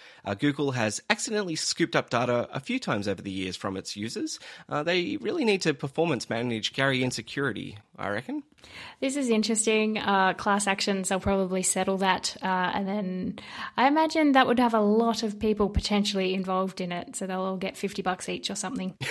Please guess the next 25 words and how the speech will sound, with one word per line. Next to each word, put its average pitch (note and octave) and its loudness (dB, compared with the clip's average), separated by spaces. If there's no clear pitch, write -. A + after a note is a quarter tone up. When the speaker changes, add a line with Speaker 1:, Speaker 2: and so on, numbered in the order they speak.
Speaker 1:
Yes, - 4
indeed. A2+ -6
Sticking D#3 4
with B2+ 4
Google, D#3 4
and B2+ 4
they C3 6
have C3 0
announced A2+ 0
a G#2 0
new A2+ 2
Nest A2 -2
Hub. A#2 -2
It's A2 -2
the G2+ -4
seven-inch A#2 2
version G#2 -2
of F#2+ -6
their F#2+ -2
little G2 -6
home G#2 -4
video G2+ 0
camera G#2 0
speaker A#2+ -2
thingy. E3+ 0